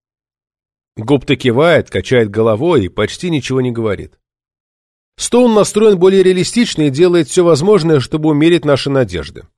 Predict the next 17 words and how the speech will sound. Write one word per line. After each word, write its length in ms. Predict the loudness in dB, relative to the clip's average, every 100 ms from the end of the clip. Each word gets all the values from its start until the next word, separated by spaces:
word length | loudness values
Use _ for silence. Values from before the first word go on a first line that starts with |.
| _ _ _ _ _ _ _ _ _ _ _
«Присяжные 640 | -10 -8 -2 0 0 0 0
твари 360 | 2 2 4
непредсказуемые», 1000 | 2 0 -2 0 0 2 2 0 -4 -10 _ _ _ _ _ _ _
мрачно 420 | -2 0 0 -2
говорит 380 | -2 0 0 0
он, 140 | -2 0
проводя 420 | 0 2 2 0
рукой 280 | 0 -2 -2
по 140 | -2
пышной 340 | -2 -4 -4
шевелюре 720 | -4 -2 -2 -2 0 -2 -4 _ _ _ _ _
и 120 | -4 0
вовсю 380 | 0 -2 -4
используя 520 | -4 -2 0 0 0 -2
свой 280 | 0 0
запас 360 | 2 0 0 -2
клише. 480 | -4 -8 -8 -12